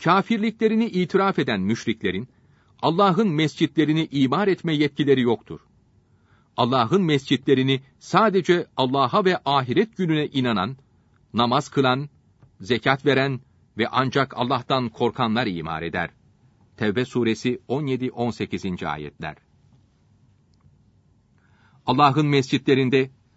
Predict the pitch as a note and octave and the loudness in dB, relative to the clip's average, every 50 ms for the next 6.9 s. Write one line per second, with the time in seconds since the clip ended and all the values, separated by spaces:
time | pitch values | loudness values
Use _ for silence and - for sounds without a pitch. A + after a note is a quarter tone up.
0 | _ _ _ - A#2 B2+ C3+ D3+ D3 B2+ C3+ E3 E3 D3+ D3 - C3+ C#3 C3 D3+ | _ _ _ -2 0 0 2 2 2 2 2 0 0 -2 -2 -2 -2 0 0 2
1 | D3 D3+ D#3+ C#3+ C3 - - B2 C3 C#3 C#3+ C3+ C3+ C#3 C3+ - D#3 C#3+ C#3+ - | 2 2 2 0 -2 -2 -2 0 0 2 2 0 0 -2 -2 -2 -2 -2 -2 -2
2 | B2+ C3 C3 B2 B2+ C#3 C3+ C3+ C3 C3 C3+ C3+ C3 - _ _ _ _ _ _ | -2 0 0 2 2 2 2 2 2 0 0 -2 -6 -12 _ _ _ _ _ _
3 | _ _ _ _ _ - A#2 C#3 D3 - B2 C3+ D3+ D3+ D3+ D3 D#3 D#3 D3 C#3 | _ _ _ _ _ 0 2 2 2 2 0 0 2 2 4 4 2 2 0 -4
4 | - _ _ - B2 B2 A#2+ C#3 F#3 E3 F3 E3 D3+ D3+ C3+ - E3 D#3 C#3+ - | -10 _ _ 0 0 2 2 2 2 2 0 0 0 0 -2 -2 -2 -2 -2 -2
5 | - D3 D3 C3+ - D3+ D3 D3 C#3 C#3+ C#3+ C3+ A#2 C#3 B2+ D#3 E3+ B2+ C3+ C#3 | -2 -2 -2 -2 -2 -2 -2 0 0 -2 -2 0 0 0 2 2 2 2 2 2
6 | C#3 C#3 C3 B2+ C3 - - - F#3+ C#3 G2+ E2 D#2+ D#2+ E2 D#2+ - | 2 2 2 0 0 -2 -4 -4 -4 -2 -2 -4 -4 -6 -8 -10 -12